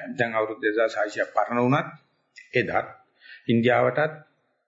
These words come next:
ලංකාවටත් බටහිර රටකටත් ගැලපෙන විදිය හොඳ දාර්ශනික උත්තරයක් වෙලා තියෙනවා. ඒක නිසා යම් කිසි කෙනෙකුට මෙවැනි සූත්‍ර කියවනකොට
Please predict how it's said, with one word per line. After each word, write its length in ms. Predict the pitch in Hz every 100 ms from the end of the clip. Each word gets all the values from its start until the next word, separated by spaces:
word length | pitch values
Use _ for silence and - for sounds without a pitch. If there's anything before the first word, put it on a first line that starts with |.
| _ 123 -
ලංකාවටත් 760 | 113 120 - - - - - - - _ - - -
බටහිර 400 | 120 127 143 131
රටකටත් 500 | 113 - - 117 - - _ _
ගැලපෙන 460 | - 117 127 135 127
විදිය 300 | 117 117 127
හොඳ 220 | 117 120 147 147 - - _
දාර්ශනික 480 | 127 113 - 104 127
උත්තරයක් 360 | - - -
වෙලා 220 | - - -
තියෙනවා. 960 | - _ _ _ _ _ _ - 139
ඒක 160 | 151 151
නිසා 360 | 160 139 135 113 101 - 117 113
යම් 160 | 117 143
කිසි 240 | 147 139 147
කෙනෙකුට 380 | 139 139 139 131
මෙවැනි 320 | 127 127 127
සූත්‍ර 380 | 127 123 - 127
කියවනකොට 580 | 127 120 120 120 117